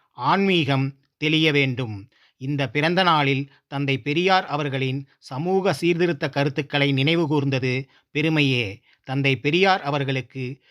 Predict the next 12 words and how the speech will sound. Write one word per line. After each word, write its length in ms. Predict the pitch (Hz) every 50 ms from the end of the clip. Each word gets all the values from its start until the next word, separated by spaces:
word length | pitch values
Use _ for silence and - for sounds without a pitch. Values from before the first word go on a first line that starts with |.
| _ _
இனிய 680 | 120 131 147 156 160 165 147 147 135 131 131 127 - _ _ _ _
பிறந்த 340 | - 151 165 170 160 170
நாள் 260 | 165 160 156 156 185 165
நல்வாழ்த்துக்கள். 1000 | 143 143 143 143 143 139 135 131 - 135 127 - - 123 117 101 90 92 - _ _ _ _ _
இதுபோன்ற 520 | - 127 151 143 151 156 151 135 143 139
தகவல்களுக்கு 880 | 135 135 135 151 175 185 170 156 156 143 135 - - 131 131 139 135 - _ _ _
நம்ம 200 | - 117 123 117
சேனலை 680 | 113 - 143 143 160 165 156 143 135 127 135 135 139 - _ _ _ - -
சப்ஸ்கிரைப் 400 | 135 131 - - 165 165 139 -
பண்ணிக்கங்க. 640 | 156 143 139 135 139 123 127 123 127 127 - - _ _ _ _ _ _
வீடியோ 360 | 117 139 151 165 165 160 135 -
பிடிச்சிருந்தா 580 | 143 135 135 151 127 127 127 123 123 123 127